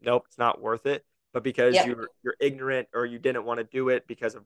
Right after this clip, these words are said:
Speaker 1: whatever reason, you don't know. Now you find out. And then instead of sticking it out like you should, you quit within three months, five months, six months. Now you're not liking it. And you see where this road goes. And now you, if you get in and then you quit within six months, you're in even more trouble 'cause that's a red flag because now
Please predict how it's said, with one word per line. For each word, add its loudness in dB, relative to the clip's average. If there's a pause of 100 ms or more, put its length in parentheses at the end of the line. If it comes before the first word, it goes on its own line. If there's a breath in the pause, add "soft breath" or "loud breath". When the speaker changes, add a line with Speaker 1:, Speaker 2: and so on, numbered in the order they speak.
Speaker 1:
whatever 0
reason, -8
you -12
don't -6
know. -4
Now 0
you -4
find -4
out. 0
And -18
then -6
instead -6
of -16
sticking -10
it -8
out 2
like -2
you -20
should, 2 (200 soft breath)
you -8
quit -2
within -6
three -10
months, -4
five 2
months, -4
six -12
months. -6
Now -8
you're -12
not -8
liking -2
it. -14 (400)
And -4
you -14
see -4
where -4
this -12
road -4
goes. -2
And -12
now 0
you, -12 (420)
if -10
you -20
get -2
in 2
and -14
then -14
you -20
quit -6
within -16
six -12
months, 0
you're -10 (240)
in -20
even -16
more -2
trouble -4
'cause -14
that's -2
a -16
red -10
flag -4
because -12
now -8